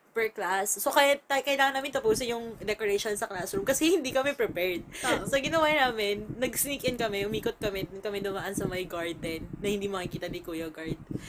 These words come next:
Speaker 1: Tapos, pumasok kami. Tapos, eh, may mga tela nun, di ba?
Speaker 2: Oo.
Speaker 1: Nagtago kami sa ilalim ng tela. Nakalusot kami.
Speaker 2: Mm.
Speaker 1: Kaso,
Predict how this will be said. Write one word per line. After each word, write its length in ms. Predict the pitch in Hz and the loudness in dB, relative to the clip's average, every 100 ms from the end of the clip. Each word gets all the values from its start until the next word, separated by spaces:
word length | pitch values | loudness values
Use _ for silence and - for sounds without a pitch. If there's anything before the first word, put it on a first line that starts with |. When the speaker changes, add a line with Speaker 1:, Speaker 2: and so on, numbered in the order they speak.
| - - - | -10 -10 -10
Speaker 1:
Tapos, 400 | - 190 185 - | -6 -4 -4 -6
pumasok 380 | 202 202 185 180 | -6 -4 -2 -4
kami. 320 | 185 180 185 - - - | -6 -8 -8 -8 -10 -8
Tapos, 460 | - 320 320 370 330 320 311 | 2 2 6 6 8 4 2
eh, 100 | 247 | -2
may 160 | 330 370 | 0 0
mga 220 | 320 302 | 0 0
tela 360 | - 220 220 226 | 2 2 4 0
nun, 180 | 208 202 | -2 -4
di 140 | 190 | -6
ba? 160 | 175 175 | -6 -6
Speaker 2:
Oo. 260 | 247 208 | -4 -2
Speaker 1:
Nagtago 460 | 311 - 330 311 330 | 0 4 6 8 6
kami 120 | 311 | 4
sa 120 | 311 | 2
ilalim 300 | 254 240 240 | 2 2 0
ng 140 | 233 226 | -2 -4
tela. 240 | 170 170 | -4 -4
Nakalusot 560 | 180 254 330 381 392 - | -2 2 6 6 6 4
kami. 580 | 302 233 226 269 269 226 - - - | 2 2 4 4 2 0 -4 -6 -18
Speaker 2:
Mm. 240 | 269 247 226 | -12 -10 6
Speaker 1:
Kaso, 680 | 339 370 - 311 269 262 | 8 8 6 6 6 6